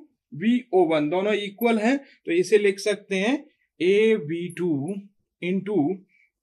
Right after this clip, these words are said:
वीआई टू को वीओ वन लिख दिया, तो एवी वन, that means voltage gain is equal to multiplication of voltage gain of first stage into voltage gain of the second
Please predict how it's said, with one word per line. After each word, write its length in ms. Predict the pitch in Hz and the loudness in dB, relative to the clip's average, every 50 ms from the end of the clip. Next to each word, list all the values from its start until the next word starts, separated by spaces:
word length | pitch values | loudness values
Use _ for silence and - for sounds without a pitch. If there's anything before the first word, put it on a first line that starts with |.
| _ _ _ _ _ _ _ _ _ _ - | _ _ _ _ _ _ _ _ _ _ -4
वीआई 420 | 135 135 170 180 196 185 180 185 | -2 -2 2 4 6 6 6 6
टू 160 | 185 196 208 | 4 0 -6
को 140 | 190 196 220 | -2 0 0
वीओ 280 | 196 185 196 202 196 196 196 | 0 0 0 2 2 2 2
वन 160 | 202 202 202 | 2 0 2
लिख 200 | 202 202 185 180 | 0 -2 -2 -2
दिया, 220 | 175 202 233 262 302 320 - _ _ _ _ - | 0 2 4 4 2 0 -6 _ _ _ _ -6
तो 160 | 180 - - - | -6 -6 -4 0
एवी 840 | 160 180 202 247 277 285 - - _ _ _ _ _ - 151 165 156 131 | 2 4 6 4 4 2 -2 -12 _ _ _ _ _ -6 -2 0 2 2
वन, 240 | 117 120 104 107 - _ _ _ _ _ | 2 0 -4 -6 -10 _ _ _ _ _
that 260 | - 135 156 160 160 175 | -4 -4 -4 -2 0 0
means 240 | 185 214 214 214 - - - | 0 0 -2 -4 -8 -8 -4
voltage 540 | 135 143 151 156 165 170 170 196 208 202 196 185 | -2 -2 0 0 0 0 2 2 2 2 0 -2
gain 420 | 165 170 147 139 143 160 196 233 226 - _ _ _ | -2 0 0 0 0 0 -2 -2 -4 -4 _ _ _
is 160 | 151 170 160 165 | -4 -4 0 2
equal 440 | 175 170 170 - - 185 196 190 180 185 | 0 0 0 -2 -2 2 2 2 0 0
to 100 | 165 180 226 233 185 | 0 0 0 0 0
multiplication 1000 | 156 147 147 160 160 185 208 202 185 202 196 190 175 190 190 185 196 190 175 165 165 | 0 0 -2 -2 -2 -4 -6 -6 -6 -4 -4 -2 -2 -2 -4 -2 -2 -4 -4 -2 0
of 240 | 196 240 302 294 - - _ _ _ _ _ _ - | 0 0 0 -2 -8 -16 _ _ _ _ _ _ -4
voltage 420 | 143 160 175 165 190 196 196 185 180 | -2 -2 0 4 4 4 4 4 0
gain 260 | 185 190 190 202 202 | -2 0 0 0 -2
of 240 | 190 202 233 233 240 - - | 0 0 0 0 -2 -6 -6
first 320 | 185 190 - - - 214 220 | -6 -6 -6 -4 -4 -4 -4
stage 360 | - - 208 220 247 262 - - - | -4 -4 0 0 0 0 -2 -6 -6
into 260 | 185 202 196 233 226 | -4 -4 -2 -2 2
voltage 460 | 190 175 170 180 170 202 208 190 190 | 4 4 4 4 6 4 4 4 4
gain 240 | 180 185 190 190 185 | 2 2 2 4 4
of 240 | 185 180 170 151 160 | 2 2 0 0 0
the 160 | 240 302 359 349 - _ _ _ _ _ _ | 0 0 0 -2 -8 _ _ _ _ _ _
second 400 | - - 240 240 226 220 196 175 | 0 2 2 4 4 2 0 0